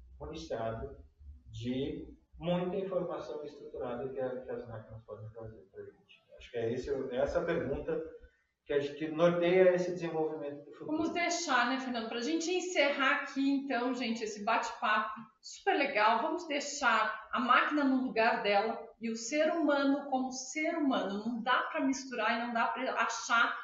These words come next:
Speaker 2: que a máquina vai roubar o lugar do ser humano. E as pessoas têm muito, muito medo disso. Vamos usar as ferramentas todas que nós temos na mão pra trazer acesso, pra trazer segurança,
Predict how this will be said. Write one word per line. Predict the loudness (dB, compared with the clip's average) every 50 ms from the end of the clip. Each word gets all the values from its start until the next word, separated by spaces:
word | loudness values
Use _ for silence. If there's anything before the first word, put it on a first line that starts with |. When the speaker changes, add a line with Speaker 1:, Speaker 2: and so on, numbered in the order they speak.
| -12 -16 -10 -4
Speaker 2:
que | -2
a | 0 2
máquina | 2 2 2 0 -2 -2 0
vai | 0 0 0
roubar | 0 -2 -2 2 2 4
o | 4 2 0
lugar | -2 -2 -4 -4
do | -4
ser | -6 -8 -10 -10 -10
humano. | -10 -12 -14 -18 -20 -20 _ _ _ _ _ _ _
E | -4 -2 0
as | 0
pessoas | 0 -2 -4 -4 -4 -4 -4
têm | -2 0 2
muito, | 2 2 2 0 -2 -4 -4 -4 -4 -4
muito | -2 0 2 2 2 0 -2 -4
medo | -2 -2 -2 -2 -2 -4
disso. | -4 -6 -6 -8 -8 -6
Vamos | -4 -2 -2 -2 -2 -4
usar | -4 -4 -2 -2
as | -2 -2 -4
ferramentas | -4 -4 -2 -2 0 0 0 -2 -2 -4 -6 -12 -18 -20 -20 _ _ 0
todas | 4 4 4 4 2 0 -4 -8 -10
que | -10 -10
nós | -8 -8 -8 -8 -8
temos | -6 -6 -6 -4 -4
na | -2 0 0
mão | 2 2 0 0 0 -4 -8 -12 -18 -20 _ _ _ _
pra | 0 4 4 4 4 2
trazer | 2 0 0 2 2 4 2
acesso, | 2 2 0 0 0 2 2 2 2 0 -2 -6
pra | -6 -8 -6
trazer | -4 -4 -4 -2 -2 -4
segurança, | -4 -6 -8 -8 -6 -4 0 0 2 2 0 -2 -4 -6 -10